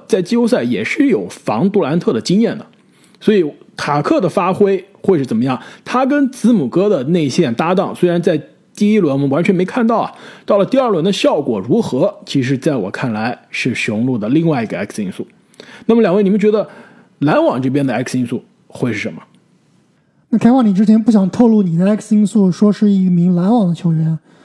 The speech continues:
Speaker 2: 我其实这里的篮网的 X 因素是两名篮网的球员，而且都是他们的内线，就是小乔丹和克拉克斯顿这两个组合。
Speaker 1: 完了，那阿莫，我们俩撞车了。我这边的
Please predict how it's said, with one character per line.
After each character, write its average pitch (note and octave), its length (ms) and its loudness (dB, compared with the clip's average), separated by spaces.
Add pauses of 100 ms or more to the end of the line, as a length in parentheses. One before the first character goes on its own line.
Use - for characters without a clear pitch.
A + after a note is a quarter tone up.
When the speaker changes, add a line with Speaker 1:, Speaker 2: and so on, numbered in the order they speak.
(140)
Speaker 2:
我 G#3 180 4
其 B3 140 0
实 C#4+ 100 2
这 C#4+ 140 4
里 A3 100 4
的 F#3+ 160 2
篮 F#3 180 2
网 A3 160 2
的 F3 40 2
X F3+ 240 0
因 F#3+ 120 4
素 F3 280 0
是 G#3 240 2
两 F#3+ 340 4
名 A#3+ 220 2
篮 A#3 180 4
网 G3 100 4
的 F3+ 80 2
球 E3 180 0
员， D#3+ 200 -4 (640)
而 G#3 160 4
且 F#3+ 140 2
都 A3 240 4
是 G3 80 0
他 F#3+ 100 2
们 F#3 160 2
的 F#3+ 60 2
内 E3+ 80 0
线， E3+ 180 -4 (480)
就 D4 240 4
是 G3 260 2
小 E3+ 380 0
乔 F#3+ 180 2
丹 G#3+ 240 2
和 F#3+ 220 2
克 F#3+ 180 -2
拉 A3 140 2
克 A3 240 0
斯 G#3+ 100 0
顿 G3 280 2
这 G3+ 100 2
两 E3 220 0
个 E3 180 -2 (220)
组 F#3 120 4
合。 F3+ 220 2 (240)
Speaker 1:
完 D#3 180 2
了， F#3+ 120 2
那 F3+ 180 0
阿 G3+ 180 2
莫， A#3+ 220 2 (160)
我 D#3 60 2
们 F#3+ 60 2
俩 E3 120 0
撞 D#3 220 0
车 F3 240 -2
了。 G#2 200 -8
我 D3+ 160 2
这 D#3 140 0
边 A#3 160 2
的 G#3 220 -2